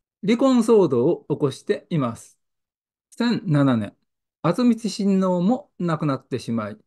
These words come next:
泉式部は藤原の康政と再婚します。泉式部と藤原の康政が結婚した頃は、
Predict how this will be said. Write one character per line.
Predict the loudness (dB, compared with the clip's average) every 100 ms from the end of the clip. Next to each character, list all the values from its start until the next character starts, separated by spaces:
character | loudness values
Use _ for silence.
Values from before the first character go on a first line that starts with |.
| _ _ _ _ _ _
泉 | 0 4 4 4
式 | 0 -4
部 | 0 2
は | 0 -2 _ _ _
藤 | 0 4
原 | 2 2
の | -2 -6
康 | -4 -4 -2
政 | -4 -4 -4
と | -4 -4 _
再 | -2 -2 0
婚 | -4 -4 -6
し | -4 -6
ま | -6
す。 | -10 -20 -20 _ _ _ _ _ _ _ _ _
泉 | -4 0 2 2
式 | 0 0
部 | 0 0
と | -6 -4
藤 | 2 4
原 | 4 2
の | 0
康 | -4 -4 -4
政 | -4 -4 0
が | -2 -2 _ _
結 | -4 -2
婚 | 0 0 0
し |
た | -2 -4
頃 | -4 0
は、 | 0 0